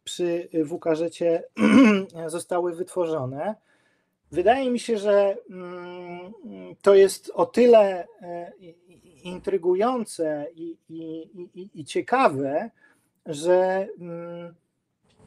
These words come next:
i też pokazuje, e, e, właśnie, e, to, to, co próbowałem już wcześniej zasygnalizować, że ten dialog nie oznacza dialogu za wszelką cenę. W tej pracy, którą,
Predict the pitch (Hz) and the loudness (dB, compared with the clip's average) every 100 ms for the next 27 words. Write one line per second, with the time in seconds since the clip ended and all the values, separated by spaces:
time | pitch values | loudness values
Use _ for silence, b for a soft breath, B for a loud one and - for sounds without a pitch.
0 | - - - 262 - 247 208 175 156 233 | -18 0 2 2 4 4 6 4 2 2
1 | 185 135 131 _ _ _ 185 165 - - | 4 2 -2 _ _ _ -12 -12 -12 -10
2 | 160 160 156 175 175 - 185 175 175 175 | -8 -8 0 0 0 -4 -8 -6 -2 -2
3 | 170 B B B 175 165 165 165 165 - | -4 B B B 2 6 6 4 0 -8
4 | _ _ _ _ _ b b b _ _ | _ _ _ _ _ b b b _ _
5 | _ _ _ _ _ _ _ _ _ _ | _ _ _ _ _ _ _ _ _ _
6 | - 185 196 - 202 196 - 196 190 180 | -4 -2 -2 0 0 0 -2 -6 -6 -8
7 | 180 220 233 202 170 - 220 - 202 165 | -4 -2 -2 -4 -10 -10 -12 -8 -8 -6
8 | 160 165 143 156 147 139 143 127 123 127 | -6 -8 -10 -10 -10 -8 -8 -8 -14 -6
9 | 165 185 170 160 196 220 202 - _ - | -4 -4 -6 0 2 4 2 0 _ -12
10 | 175 185 165 196 220 202 165 175 180 185 | -6 -6 -4 -4 -4 -4 -2 -2 -2 -2
11 | 175 175 170 185 170 180 185 - 240 131 | -4 -4 -6 -8 -8 -10 -8 -4 -4 -4
12 | 117 - _ _ 165 131 175 156 190 233 | -8 -14 _ _ -20 -6 -6 0 2 2
13 | 220 185 160 - - 170 | 0 -4 -4 -8 -14 -12